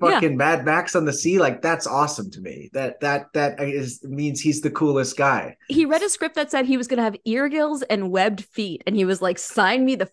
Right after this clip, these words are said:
Speaker 2: fuck up. I want ear gills, and I wanna show off my gro-," 'cause his webbed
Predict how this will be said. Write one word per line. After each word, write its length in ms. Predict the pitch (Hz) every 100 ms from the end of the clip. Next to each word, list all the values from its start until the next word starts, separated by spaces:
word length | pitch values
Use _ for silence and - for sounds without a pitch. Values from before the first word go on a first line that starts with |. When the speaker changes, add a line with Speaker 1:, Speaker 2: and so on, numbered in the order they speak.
| _
Speaker 2:
fuck 240 | 220 196 190
up. 240 | 156 - _
I 180 | - 214
want 380 | 220 208 202 - -
ear 240 | 196 226
gills, 380 | 226 254 247 240
and 160 | 233 220
I 80 | 220
wanna 240 | 233 233
show 260 | 233 226 214
off 220 | 214 208
my 160 | 196
gro-," 260 | 185 180 180
'cause 140 | 180
his 180 | 320 269
webbed 280 | 269 262 190